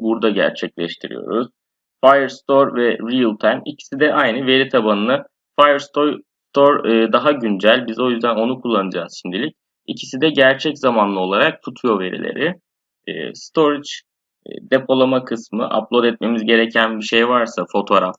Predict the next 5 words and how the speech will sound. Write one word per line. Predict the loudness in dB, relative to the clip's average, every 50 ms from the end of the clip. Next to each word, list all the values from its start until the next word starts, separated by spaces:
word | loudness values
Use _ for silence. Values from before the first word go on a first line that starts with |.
| -2 -2
video | -2 -2 -2 -4 -4 -2 -2
vesaire | -2 -4 -4 -6 -8 -6 -4 -4 -4
bunları | -2 0 0 0 0 0 -2
burada | -2 -2 -2 -4
saklayacağız. | -2 -4 -8 -8 -8 -10 -12 -12 -8 -6 -4 -4 -4 -4 -4